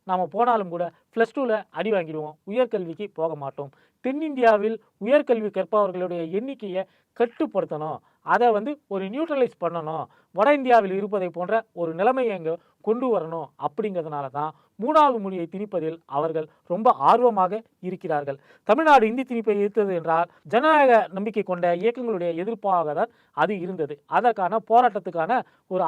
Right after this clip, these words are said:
அறவழியில ஒரு போராட்டங்கள் வந்து நடந்தது. ஆனால் மராத்தியத்திடமெல்லாம் அந்த ஜனநாயகத்தை ஒன்றியம் எதிர்பார்க்க முடியுமா அப்படின்னு நமக்கு தெரியல. மும்பையில இருந்துகிட்டு ஒருத்தன் மராத்தி பேசலைன்னா அவனுடைய கன்னத்திலே ரெண்டு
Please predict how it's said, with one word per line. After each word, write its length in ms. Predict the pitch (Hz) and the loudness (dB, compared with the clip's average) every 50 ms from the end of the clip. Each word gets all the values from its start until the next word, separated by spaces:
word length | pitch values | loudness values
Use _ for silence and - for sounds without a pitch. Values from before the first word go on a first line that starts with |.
| 160 | 4
அறவழியில 500 | 202 269 277 262 247 226 226 214 214 247 262 - _ _ _ - | 6 6 6 4 4 2 2 0 0 0 -2 -4 _ _ _ -6
ஒரு 120 | 185 185 170 - | -6 -6 -2 2
போராட்டங்கள் 500 | 208 233 254 247 180 202 185 175 170 160 170 | 4 6 6 6 4 2 -2 -2 -4 -4 -2
வந்து 140 | 196 269 254 - _ _ _ - 165 | -2 -2 -4 -4 _ _ _ -2 0
நடந்தது. 400 | 175 196 185 175 165 151 147 139 - _ _ _ _ _ 160 170 | 2 2 2 2 0 0 -2 -4 -6 _ _ _ _ _ 0 0
ஆனால் 340 | 180 170 165 156 151 160 - _ _ _ _ 139 | 0 0 0 -2 -4 -4 -8 _ _ _ _ -2
மராத்தியத்திடமெல்லாம் 1000 | 147 165 - 262 254 277 262 233 220 - 196 185 175 165 170 165 165 180 180 180 - | 2 4 4 4 4 2 0 0 0 0 -2 -2 -2 -2 -2 0 0 0 0 -2 -6
அந்த 140 | 165 151 156 131 147 | -6 -6 -4 -2 -2
ஜனநாயகத்தை 640 | 156 185 202 202 190 185 175 156 147 147 151 143 147 143 _ _ 165 160 | -2 -2 -2 0 0 0 0 -2 -4 -4 -6 -6 -6 -10 _ _ -8 -8
ஒன்றியம் 440 | 190 220 208 202 175 165 160 156 151 _ _ _ _ - 165 | -6 -6 -6 -6 -6 -6 -6 -8 -10 _ _ _ _ -6 -4
எதிர்பார்க்க 500 | 170 175 - - 196 180 151 - 160 147 | -4 -2 0 0 0 0 0 -4 -8 -6
முடியுமா 340 | 151 160 175 170 165 165 156 143 _ _ _ _ - | -8 -8 -8 -8 -8 -8 -8 -10 _ _ _ _ -12
அப்படின்னு 280 | 147 147 160 160 170 175 147 139 | -10 -8 -8 -8 -10 -10 -10 -8
நமக்கு 200 | 147 165 151 151 147 | -8 -8 -8 -6 -6
தெரியல. 220 | 147 147 143 131 135 - _ _ _ _ _ _ _ _ - | -6 -6 -4 -6 -8 -10 _ _ _ _ _ _ _ _ -4
மும்பையில 400 | 214 269 302 320 302 277 240 208 | -4 2 4 4 6 6 6 2
இருந்துகிட்டு 380 | 190 202 196 196 185 160 180 180 170 - _ _ - | 2 0 -2 -4 -2 -2 -4 -4 -4 -8 _ _ -2
ஒருத்தன் 300 | 165 170 170 185 165 156 | -2 0 0 -2 0 4
மராத்தி 280 | 165 220 262 285 - 254 - - | 4 6 6 4 2 -2 -2 -2
பேசலைன்னா 420 | 185 175 - 190 175 160 160 165 160 160 - _ _ _ _ _ 139 151 | -4 -2 -4 -6 -8 -6 -6 -6 -8 -8 -10 _ _ _ _ _ -4 -2
அவனுடைய 380 | 185 233 220 214 180 180 170 170 165 170 - _ _ - | -2 -2 -4 -4 -4 -4 -4 -4 -6 -8 -12 _ _ -2
கன்னத்திலே 500 | 254 277 294 302 294 294 - 254 247 269 262 240 | -2 -2 0 -4 -4 -4 -4 0 2 2 2 2
ரெண்டு 140 | 226 202 196 | 0 -4 -4